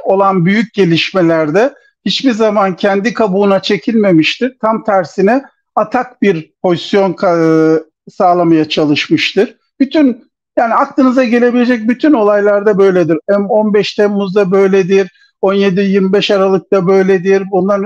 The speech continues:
ondan önceki seçimlerde böyledir. Bütün krizde, o, e, e, E-, E-, E-Muhtıra'da böyledir. Buna benzer bütün krizlerde ak Parti hiçbir zaman geriye çekilmeyecek. Bence şöyle yapacaklar, yani benim düşüncem.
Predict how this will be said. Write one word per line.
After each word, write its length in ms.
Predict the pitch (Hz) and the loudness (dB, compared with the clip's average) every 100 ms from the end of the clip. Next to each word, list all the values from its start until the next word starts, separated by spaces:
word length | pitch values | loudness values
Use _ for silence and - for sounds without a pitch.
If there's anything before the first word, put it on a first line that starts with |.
| - | -6
ondan 380 | 208 208 214 202 | -6 -4 -2 -2
önceki 360 | 196 196 196 190 | -4 -6 -8 -6
seçimlerde 840 | 202 - 208 202 196 190 196 180 | -6 -4 -2 -2 0 0 0 0
böyledir. 580 | 190 190 185 175 185 180 | 2 2 0 -2 -4 -4
Bütün 300 | 175 160 - | -4 -4 -4
krizde, 380 | - 196 175 269 | -4 -4 -2 -2
o, 200 | 208 196 | 0 0
e, 220 | 196 202 _ _ _ _ _ 202 | 0 -4 _ _ _ _ _ -4
e, 240 | 180 180 185 175 - _ 208 302 _ _ - - _ _ - | 0 0 0 -2 -4 _ -8 -8 _ _ -18 -18 _ _ -2
E-, 420 | 214 220 220 214 208 - | 2 2 2 0 -4 -4
E-, 340 | 208 214 214 - | 0 2 0 0
E-Muhtıra'da 920 | 214 226 214 190 - 202 196 202 165 | 0 2 0 -4 -2 -2 0 -2 0
böyledir. 560 | 190 190 190 170 185 190 _ _ _ | 0 0 0 0 -2 -4 _ _ _
Buna 240 | 220 277 262 | 0 2 2
benzer 420 | 208 190 208 196 | 0 0 -2 -2
bütün 300 | 220 330 311 | -2 0 0
krizlerde 840 | 208 196 165 185 180 170 247 320 _ _ _ - | -2 -2 0 0 0 2 0 -2 _ _ _ -4
ak 280 | 285 285 240 | -4 -2 -2
Parti 640 | 202 190 - 220 302 - _ _ 240 | -2 -2 -2 0 0 -4 _ _ -6
hiçbir 460 | - - _ 359 | -6 -8 _ -4
zaman 460 | 262 226 214 254 226 | -2 0 0 0 0
geriye 300 | 226 226 247 | 0 0 0
çekilmeyecek. 600 | 226 202 202 175 160 170 | -2 -2 0 2 0 0
Bence 260 | 294 269 311 | 0 0 0
şöyle 280 | - 240 214 | 0 0 2
yapacaklar, 600 | 160 - 160 - 139 143 | -2 -2 -6 -2 -4 -2
yani 240 | 185 175 | -2 0
benim 260 | 208 220 202 | 0 0 0
düşüncem. 540 | 156 170 151 139 220 | -2 0 2 2 -2